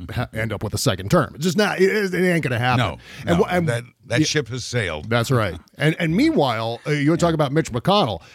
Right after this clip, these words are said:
Speaker 1: He is doing his best to drive Democratic turnout in this Georgia runoff,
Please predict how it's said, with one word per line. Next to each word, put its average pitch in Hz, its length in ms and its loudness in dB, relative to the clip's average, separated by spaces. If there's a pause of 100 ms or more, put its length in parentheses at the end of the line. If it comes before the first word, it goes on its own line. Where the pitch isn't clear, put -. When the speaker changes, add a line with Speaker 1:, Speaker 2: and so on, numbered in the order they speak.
(280)
Speaker 1:
He 262 360 4
is 180 400 4
doing 185 460 2
his 175 260 2
best 135 520 0 (360)
to 160 100 8
drive 175 560 4
Democratic 190 640 2
turnout 123 640 2
in 147 140 4
this 147 200 4
Georgia 147 760 4
runoff, 151 640 2